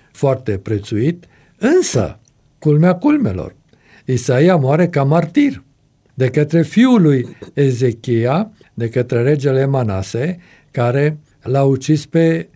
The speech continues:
Isaia. Când el a preluat domnia, a schimbat complet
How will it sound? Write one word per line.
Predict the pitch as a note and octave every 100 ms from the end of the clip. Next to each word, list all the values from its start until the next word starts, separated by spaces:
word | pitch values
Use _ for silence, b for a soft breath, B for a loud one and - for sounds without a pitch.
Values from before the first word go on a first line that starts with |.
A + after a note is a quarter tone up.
| b b b
Isaia. | F3+ - F#3 F#3 A#2+
Când | - C#3 B2+
el | F3
a | D3+ B2+
preluat | B2+ A#2 C#3 B2+
domnia, | A2+ G2+ G2 G#2+ D3 G3+ B B B
a | B
schimbat | C3 - C#3 C3 D#3+ -
complet | F3+ F3+ F3+ G3+ - -